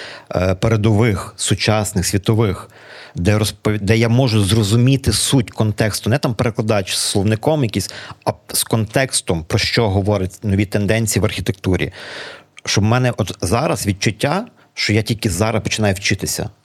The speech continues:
От зараз я розширяюся. Я після цього, от я коли гортав свої ті от книжки, які маю викидати в офісі, вони настільки мені примітивними здалися з їхнім підходом до архітектури, тому що в сучасному світі архітектура —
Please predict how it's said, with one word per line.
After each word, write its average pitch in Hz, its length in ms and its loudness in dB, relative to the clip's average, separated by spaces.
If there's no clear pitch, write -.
От - 120 -2
зараз 110 240 2
я 98 80 2
розширяюся. 95 640 0
Я 127 180 2
після - 240 0
цього, 156 480 2
от 113 120 2
я 143 80 4
коли 120 160 2
гортав 110 400 2
свої 107 140 0
ті 117 100 0
от 101 120 -2
книжки, 110 380 0
які 120 180 0
маю 95 200 2
викидати 92 400 0
в 90 100 2
офісі, - 380 -2
вони 120 160 4
настільки 117 400 2
мені 117 140 4
примітивними 110 800 2
здалися 85 580 0
з 87 160 -4
їхнім 110 320 2
підходом 101 440 0
до 101 100 2
архітектури, 143 640 -2
тому 110 140 2
що 107 100 0
в - 40 0
сучасному 135 560 0
світі 90 400 0
архітектура — 110 800 0